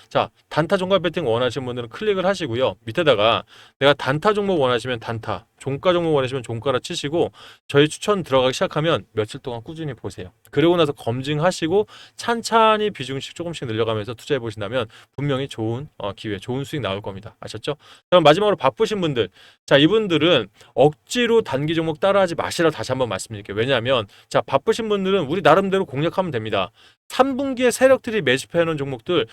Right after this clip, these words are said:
천천히 좋은 자리에서 공략하면 돼요. 왜냐하면 자, 일, 이 분기에 여러분들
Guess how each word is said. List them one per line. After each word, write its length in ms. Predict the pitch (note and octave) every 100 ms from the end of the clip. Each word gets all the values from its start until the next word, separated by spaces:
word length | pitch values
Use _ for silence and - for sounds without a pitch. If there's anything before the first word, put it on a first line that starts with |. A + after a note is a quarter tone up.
| -
천천히 580 | - - C#4 C4 - A#3
좋은 320 | - D3+ F#3+
자리에서 280 | G3 F#3 D#3+
공략하면 760 | E3+ A#2+ C#3 D3+ - D3+ D#3+ D3
돼요. 280 | G2+ G2 F#2
왜냐하면 560 | B2+ E3+ D3+ A#2+ B2 - _
자, 320 | - G#2+ A#2 D3+ - - _ _
일, 220 | A3+ B3+ D#3
이 160 | C3+
분기에 320 | D3+ F3+ D#3
여러분들 500 | B2+ A#2+ A#2+ A#2+ B2+